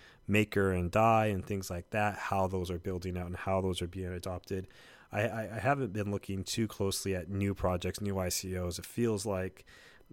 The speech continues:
that train is kind of old, you know, or, or it's, uh, that, that ship has sailed, if you will, where, you know,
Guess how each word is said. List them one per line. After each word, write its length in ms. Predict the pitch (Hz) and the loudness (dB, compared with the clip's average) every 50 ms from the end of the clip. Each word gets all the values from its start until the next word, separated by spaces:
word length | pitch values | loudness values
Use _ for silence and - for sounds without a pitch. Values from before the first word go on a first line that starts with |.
| - - - | -18 -8 -2
that 320 | 110 104 95 95 - - | 2 4 4 4 2 -2
train 420 | - - - 95 92 92 92 90 | -6 -2 0 2 2 4 2 2
is 100 | 90 87 | 0 -2
kind 280 | - - - 90 90 90 | -2 -4 -4 -4 -2 -4
of 120 | 87 85 | -4 -2
old, 400 | 90 90 92 92 90 90 90 90 | -2 0 0 0 0 0 0 -2
you 100 | 92 92 | -4 -4
know, 200 | 90 90 90 87 | -2 -2 -2 -2
or, 160 | 87 87 85 85 | -4 -4 -4 -6
or 180 | 85 92 90 | -6 -6 -6
it's, 360 | 87 87 - - - - - | -6 -8 -6 -6 -6 -6 -6
uh, 200 | - - 101 95 92 | -8 -10 -12 -12 -10
that, 200 | 95 92 - 104 | -10 -10 -10 -8
that 260 | 95 92 90 - - | -10 -10 -10 -8 -6
ship 300 | - - - - 107 - | -6 -4 -2 -2 -2 0
has 160 | - 95 90 | 0 0 2
sailed, 400 | - - - 95 95 95 95 95 | 2 4 4 4 6 4 4 2
if 160 | 95 - - | 0 -2 -2
you 80 | 101 98 | -2 0
will, 300 | 95 98 95 95 95 90 | 2 2 4 4 2 2
where, 340 | 90 90 90 90 90 90 - - - - - - - - - - | 2 0 0 0 -2 -4 -8 -12 -20 -20 -20 -20 -20 -18 -10 -6
you 80 | 104 92 | -2 -2
know, 240 | 90 87 85 90 | 0 -2 -2 -4